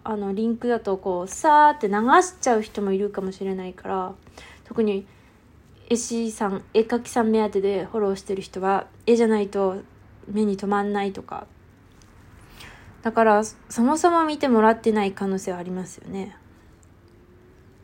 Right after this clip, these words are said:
感想付きでシェア。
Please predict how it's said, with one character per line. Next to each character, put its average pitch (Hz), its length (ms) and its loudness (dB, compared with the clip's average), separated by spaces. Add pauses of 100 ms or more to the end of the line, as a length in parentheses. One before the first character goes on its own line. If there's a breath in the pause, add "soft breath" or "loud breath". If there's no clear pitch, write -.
(1300)
感 226 240 -2
想 226 180 -4
付 - 200 -12
き 220 60 -6
で 202 120 -4
シ - 160 -8
ェ 180 80 -6
ア。 - 60 -10